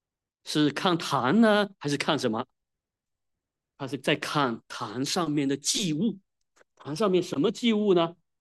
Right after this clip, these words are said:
那些祭，上面的祭物是那些在帐幕中供职的人不可同吃的。这个祭物有什么特点？他们要回去犹太人的那个里面的话，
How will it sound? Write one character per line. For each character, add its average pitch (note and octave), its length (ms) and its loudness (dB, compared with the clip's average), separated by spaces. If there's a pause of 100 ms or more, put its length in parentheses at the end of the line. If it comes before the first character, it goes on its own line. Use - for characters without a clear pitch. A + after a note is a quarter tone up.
那 F#3 160 2
些 F3+ 280 0
祭， F3+ 300 -8
上 A3 300 0
面 G3 180 4
的 D#3+ 80 2
祭 G3+ 240 -8
物 F#3 220 0
是 D3+ 160 -10
那 F#3 240 0
些 F#3+ 280 -4
在 E3+ 360 -2
帐 A3+ 360 2
幕 G3 240 2
中 F#3+ 460 -2 (220)
供 C4 340 6
职 - 260 -2
的 D#3+ 200 2
人 A2+ 320 -4 (420)
不 C#4 260 6
可 B2 360 4
同 C3+ 600 0
吃 G3+ 440 2
的。 F3 340 -4
这 - 80 -14
个 A#3+ 60 6
祭 - 320 0
物 A#3+ 160 4
有 F3+ 80 6
什 F3+ 100 2
么 G3+ 60 4
特 G#3+ 180 2
点？ F3 180 -4 (2000)
他 B3+ 120 2
们 C4+ 140 6
要 B3 100 6
回 D#3 300 4
去 A#3 300 -4
犹 F#3 160 2
太 B3 160 0
人 E3 180 2
的 E3+ 120 2
那 D#3+ 120 0
个 D3 120 0
里 G#2+ 180 -6
面 C3+ 200 2
的 A#2+ 80 -6
话， C3 220 -2